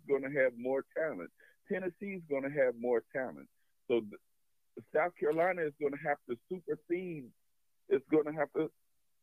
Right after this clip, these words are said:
outcoach, out-recruit that other sideline. And you can't see that happening week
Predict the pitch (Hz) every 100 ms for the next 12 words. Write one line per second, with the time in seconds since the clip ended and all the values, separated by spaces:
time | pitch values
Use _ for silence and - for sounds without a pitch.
0 | _ _ _ _ - 139 - - 156 147
1 | - _ _ _ _ _ _ _ _ _
2 | _ _ _ _ - 143 - 190 - 175
3 | 151 135 _ _ _ _ _ _ _ _
4 | _ _ _ _ _ _ _ _ _ _
5 | _ - 92 135 - 143 139 143 - 165
6 | 156 113 87 80 82 - - 131 120 113
7 | _ _ _ _ _ _ 107 139 175 180
8 | 156 - 180 170 175 - 160 175 - 156
9 | 113 104 110